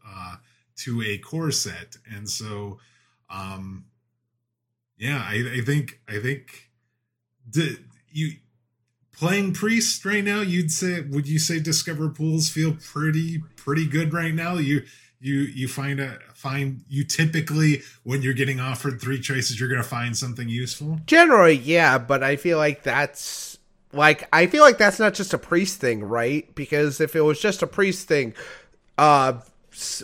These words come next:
Speaker 2: uh, Venomous Scorpoid would see z-, zero play outside of Priest, right? Um,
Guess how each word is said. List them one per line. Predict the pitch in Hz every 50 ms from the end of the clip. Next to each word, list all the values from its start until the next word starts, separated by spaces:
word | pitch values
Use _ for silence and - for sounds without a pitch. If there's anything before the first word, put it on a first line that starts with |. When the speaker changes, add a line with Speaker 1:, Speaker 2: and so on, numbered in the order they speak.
| - -
Speaker 2:
uh, | 135 135 131 127 127 123 120 113 120 120 113 113
Venomous | - 143 156 160 156 151 151 143 - -
Scorpoid | - - 175 170 170 - 127 120 113 107 104 104 101 113
would | 113 123 120 113 - - 80 -
see | - - - - 139 131 127 123 120 - - _ - 120
z-, | 117 - 131 127 - - 135 127
zero | 117 - 147 147 147 147 143 139
play | 139 - 151 139 127
outside | 120 123 127 - - 139 123 120
of | 110 101 -
Priest, | - - 127 95 78 85 - - - -
right? | 113 113 113 113 120 - - _ _ - - - - _ _ _ _ -
Um, | 139 143 139 135 127 123 120 110 110 107 107 123